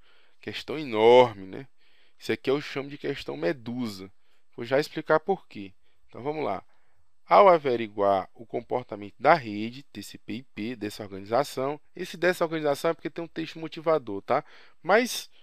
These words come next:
isso não importa pra resolução da questão, beleza? Eu não quis colocar o texto aqui pra não ficar muito grande. Um analista constatou que um dos protocolos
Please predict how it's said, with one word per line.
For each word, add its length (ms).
isso 160
não 80
importa 440
pra 160
resolução 500
da 80
questão, 520
beleza? 480
Eu 40
não 80
quis 180
colocar 340
o 80
texto 320
aqui 220
pra 160
não 80
ficar 220
muito 260
grande. 420
Um 80
analista 480
constatou 680
que 140
um 100
dos 100
protocolos 800